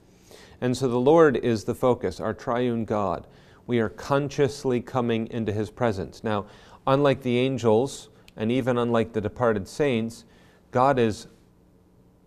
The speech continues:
is, uh, omnipresent. He's everywhere present. And He's omniscient. He's all-knowing. And so you can have thousands and thousands of Christians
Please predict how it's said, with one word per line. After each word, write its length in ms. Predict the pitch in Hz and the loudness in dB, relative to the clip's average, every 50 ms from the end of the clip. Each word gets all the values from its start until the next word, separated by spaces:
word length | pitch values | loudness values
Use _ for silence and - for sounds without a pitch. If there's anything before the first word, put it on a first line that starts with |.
| _ _ - | _ _ -6
is, 300 | 139 120 110 104 95 110 | -2 0 0 0 2 2
uh, 160 | 113 104 - - | 0 0 2 2
omnipresent. 880 | 123 123 123 123 117 107 - - - 135 127 113 90 90 95 110 120 - - - | 0 0 0 2 0 -2 -4 -2 0 0 2 2 0 -2 -4 -4 -4 -8 -16 -12
He's 180 | - 107 87 101 | -10 -8 -2 0
everywhere 640 | 98 98 107 117 107 90 98 82 82 95 113 123 117 - _ _ _ _ _ _ _ _ _ _ _ _ _ _ _ _ _ - _ - | -2 0 0 -4 -4 -2 -2 -2 -2 -2 -4 -6 -8 -18 _ _ _ _ _ _ _ _ _ _ _ _ _ _ _ _ _ -20 _ -8
present. 480 | - 113 101 92 82 - 95 95 113 - - - _ - - - - - - | -2 -2 -2 -2 -2 -4 -6 -6 -6 -8 -16 -20 _ -20 -20 -20 -16 -6 0
And 180 | 135 139 135 | 0 0 2
He's 280 | 127 131 135 123 101 - | 2 0 0 -2 -2 -2
omniscient. 640 | - 127 120 107 120 139 160 156 - 123 92 - - | -2 -2 -2 0 0 -2 -2 -2 -2 -6 -6 -6 -4
He's 180 | 107 110 101 | -4 -2 -2
all-knowing. 640 | 107 107 104 107 104 107 123 151 139 90 76 71 69 - - - _ _ _ _ - - _ - - - - - - | 0 0 0 2 2 2 2 2 2 0 -4 -8 -14 -20 -20 -20 _ _ _ _ -20 -20 _ -20 -20 -20 -20 -14 -6
And 200 | - 117 120 117 | -2 0 0 0
so 420 | 117 - 135 127 117 113 110 107 - - - - - | 2 4 6 6 8 6 4 2 -4 -18 -20 -12 -2
you 160 | 131 143 156 | 0 0 0
can 180 | 156 147 135 117 | 2 0 -2 0
have 240 | 113 117 113 104 | 2 0 0 0
thousands 720 | - - - 135 131 147 160 170 165 143 131 147 143 - - | -2 -8 -2 2 4 6 6 4 2 0 0 -2 -4 -4 -4
and 180 | 135 127 113 | -4 -4 0
thousands 520 | - 120 120 127 131 120 113 120 113 98 110 | 2 2 4 4 2 2 0 -2 -4 -4 -4
of 80 | 98 | -6
Christians 680 | - - 135 127 - - - 98 87 90 98 98 - - | -6 -4 -6 -6 -6 -8 -8 -8 -6 -6 -8 -10 -12 -18